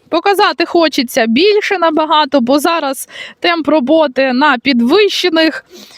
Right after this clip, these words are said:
е, когось ослабити, когось підсилити. Формування однорамкових відводків, закладка маточників,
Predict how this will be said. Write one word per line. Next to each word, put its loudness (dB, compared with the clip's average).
е, 2
когось 0
ослабити, 0
когось 2
підсилити. 0
Формування 2
однорамкових 0
відводків, 0
закладка -2
маточників, 0